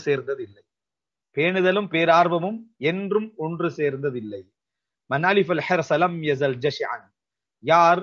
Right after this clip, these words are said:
பேரார்வத்துக்கு பழகிவிட்டாரோ அவர் எப்பொழுதுமே பதட்டத்தோடு, ஆ-, அதாவது என்னது, ஒரு, ஒரு பதற்ற நிலையோடு தான் என்றைக்கும் என்ன செய்வார்? இருந்து கொண்டிருப்பார். ஒரு ஆர்வத்துல உச்சகட்டத்தால எதிலையும் ஒரு நிலையற்ற நிலையிலேயே அவர் இருப்பார்.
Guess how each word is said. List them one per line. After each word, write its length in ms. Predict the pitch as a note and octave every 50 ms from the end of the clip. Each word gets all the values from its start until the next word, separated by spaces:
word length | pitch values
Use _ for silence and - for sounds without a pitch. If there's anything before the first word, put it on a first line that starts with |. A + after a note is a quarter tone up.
| - _
பேரார்வத்துக்கு 840 | - D3 D#3+ F3 F3+ F3+ F#3 F#3+ F#3+ F#3+ F#3+ F#3 - F3 D#3+ - - D#3 C3+
பழகிவிட்டாரோ 800 | - C3+ C#3+ D#3 C#3+ D#3 C#3 C#3 - - D#3 C#3 B2+ B2 A#2+ G#2+ G#2+ - _ _ _ _ _ _ _ _ -
அவர் 300 | C#3 D3+ D#3 F3 F#3 G3 - _ _
எப்பொழுதுமே 680 | - D3 C#3+ C#3+ - F#3+ F#3 F3+ D#3+ E3 D#3+ D#3+ E3 E3+ F3+ F#3 - -
பதட்டத்தோடு, 800 | C#3 C3+ D#3+ D#3+ D#3 _ - D3+ C#3+ - - D3+ C#3 C#3 C3+ C3+ C3
ஆ-, 220 | B2 B2+ C3+ C#3+ B2+
அதாவது 440 | C3+ C3+ D3+ D3+ D3+ D3+ D3 C#3+ D3
என்னது, 300 | C#3+ C#3+ D3+ C#3+ C3+ B2+
ஒரு, 120 | B2+ C3 B2+ C3 _ _ _ _ _
ஒரு 160 | - C#3 C3+ C3+
பதற்ற 420 | - C#3 C#3+ F#3+ F#3+ F#3+ - F#3 F3+
நிலையோடு 560 | D#3+ D#3+ D#3 D#3+ D#3 D#3+ E3 F3 F3+ F3 E3+
தான் 160 | F3 F3+ F3+
என்றைக்கும் 500 | E3 D3 D3 C#3 D3+ D3+ C#3+ _ D#3 C#3+
என்ன 120 | C#3 C#3 C3+
செய்வார்? 340 | - C#3+ C3 B2+ B2+ B2
இருந்து 220 | A#2+ B2+ C#3 C3+ B2+
கொண்டிருப்பார். 640 | B2 B2 A2 A#2 A2+ G#2+ - - A2 G2+ G2 F#2+ _ _ _
ஒரு 120 | G#2+ G#2+ G2+ G#2+
ஆர்வத்துல 520 | C3 D#3 F#3 F#3 F#3 F3+ C#3+ - E3 D3 D3
உச்சகட்டத்தால 800 | D3 C#3+ _ - A3+ F#3+ F3+ E3+ - F3 D3 - D3+ C#3 C3 B2+ B2+ B2+ - _ _ _ - _ _ _ -
எதிலையும் 400 | D3+ E3 F3+ G3+ G#3 G#3+ G3+ F#3
ஒரு 140 | E3+ D#3
நிலையற்ற 480 | D3 D3 D3+ F3 F#3 F#3+ F#3 - E3+ F3
நிலையிலேயே 480 | D#3+ D3+ D3 D#3+ E3 D#3 D#3 D#3 D#3+ E3
அவர் 180 | D3+ C#3 C3+
இருப்பார். 460 | C3+ B2+ C3 - - B2+ A#2+ A#2 A#2